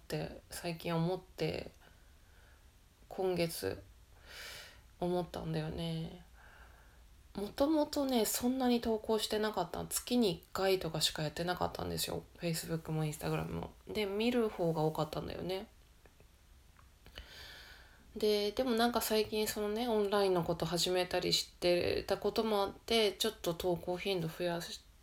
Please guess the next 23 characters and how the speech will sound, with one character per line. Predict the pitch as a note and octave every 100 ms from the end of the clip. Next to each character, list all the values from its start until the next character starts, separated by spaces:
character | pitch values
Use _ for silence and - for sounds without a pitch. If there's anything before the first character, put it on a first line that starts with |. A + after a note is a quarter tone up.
| -
た | F#3+
い | F#3
っ |
て | E3+
い | E3
う |
気 | D#3+ E3+
持 | E3
ち | D#3+ -
だ | E3
っ | -
た | E3
ん | D#3+
だ | D#3+
ろ | D#3+
う | E3+
ね。 | F#3 - - - - - - - - - - - - - - - - - - - - - - - - - - - - - - - - - - - - - -
ち | -
ょ | -
っ |
と | -
実 | E3 E3 -
は | G#3+